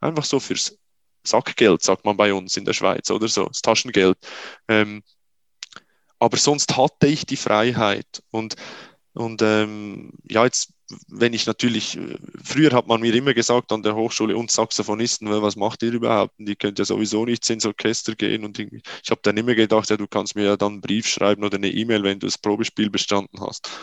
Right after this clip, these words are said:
<laughs> Was ja auch, also, so schwierig ist, oder? Aber ja, wir haben dann vielleicht, und ich sehe ja viele Kollegen, auch Saxophonisten,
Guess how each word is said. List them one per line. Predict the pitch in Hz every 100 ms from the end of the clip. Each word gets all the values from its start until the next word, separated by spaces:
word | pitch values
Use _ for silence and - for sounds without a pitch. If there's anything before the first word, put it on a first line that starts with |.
| - -
<laughs> | - - - - - - - - -
Was | 50 101 98
ja | 92 98
auch, | 104 -
also, | 85 - - _ _ _ _ -
so | - 120 123
schwierig | - 104 110 110
ist, | 95 87 -
oder? | 101 101
Aber | 95 95 - - - _ -
ja, | 113 165
wir | 175
haben | 123 139 131
dann | 127
vielleicht, | 123 117 127 131 -
und | 107 -
ich | - -
sehe | - 117
ja | 113
viele | - 147 156
Kollegen, | - 123 139 135
auch | 120
Saxophonisten, | - 110 - - 110 123 - -